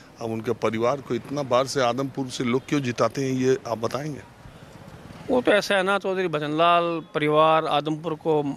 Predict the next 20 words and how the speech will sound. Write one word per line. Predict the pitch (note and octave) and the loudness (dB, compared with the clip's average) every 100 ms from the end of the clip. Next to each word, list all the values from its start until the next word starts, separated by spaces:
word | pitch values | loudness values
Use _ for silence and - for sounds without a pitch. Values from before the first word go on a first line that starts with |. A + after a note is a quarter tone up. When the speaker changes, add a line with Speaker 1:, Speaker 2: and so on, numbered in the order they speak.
| - - - - | -10 -20 -20 -8
Speaker 2:
हल्के | A#2+ B2 D#3 | -8 0 0
को | D3+ | 0
परिवार | C#3+ D#3 D#3 D#3 | 0 2 2 2
की | D3+ | -2
तरह | C#3+ C#3 | -2 0
मानता | B2 A#2 A2+ A2+ | 0 -4 -6 -10
है। | G#2 - - - - - - - - - - - - - - - | -12 -18 -20 -20 -20 -20 -20 -20 -20 -20 -20 -20 -20 -20 -20 -12
छप्पन | - D3+ - E3+ | -6 -6 -2 -2
सालों | D#3+ D#3+ D#3 D3+ | 2 2 2 2
में | |
आदमपुर | D3 D3 D3 D3+ | 2 2 0 2
में | D3+ D3+ D3 - - - - - | 2 2 -2 -4 -16 -20 -20 -16
बहुत | B2 C#3+ | -4 -4
विकास | D#3 D#3+ E3 D3 | -2 0 0 -2
किया | - C3+ B2+ | -6 -6 -6
आदमपुर | B2+ A#2+ C3 | -8 -12 -12
में, | E3+ - - - - - - - - | -14 -16 -20 -20 -20 -20 -20 -20 -8
इसलिए | D#3+ E3 D#3 | -4 -2 -2
जिताते | C#3+ A#2+ - C3+ | -2 -6 -6 -8
हैं | A#2+ | -10